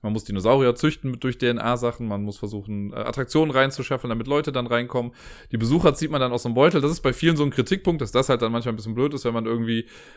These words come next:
voll den geilen Park gebaut hat und alles klappt gut und dann zieht man halt nur Hooligans oder sowas. Weil die Hooligans, die zahlen keinen Eintritt und werden auch nicht als erstes gefressen, glaub ich.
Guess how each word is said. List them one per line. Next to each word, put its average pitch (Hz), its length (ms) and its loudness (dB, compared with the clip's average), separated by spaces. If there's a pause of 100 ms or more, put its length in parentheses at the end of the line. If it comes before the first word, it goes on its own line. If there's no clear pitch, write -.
(180)
voll 139 180 4
den 139 100 2
geilen 120 180 8
Park 135 220 2
gebaut 127 320 4
hat 151 140 2
und 113 100 -6
alles 123 320 -2
klappt - 240 -2
gut 165 180 -4
und 127 60 -6
dann 117 100 2
zieht 143 160 -4
man 120 120 -2
halt 117 120 0
nur 127 220 4
Hooligans 113 400 2
oder 98 120 -2
sowas. 104 300 0 (460)
Weil 104 100 -2
die 107 60 0
Hooligans, 127 320 0
die 113 80 -4
zahlen 135 340 4
keinen 120 240 2
Eintritt 151 560 0
und 117 340 -2
werden 113 240 4
auch 110 160 -2
nicht 131 160 -4
als 110 140 0
erstes 117 300 -2
gefressen, 135 400 -6
glaub 135 240 2
ich. 139 160 -2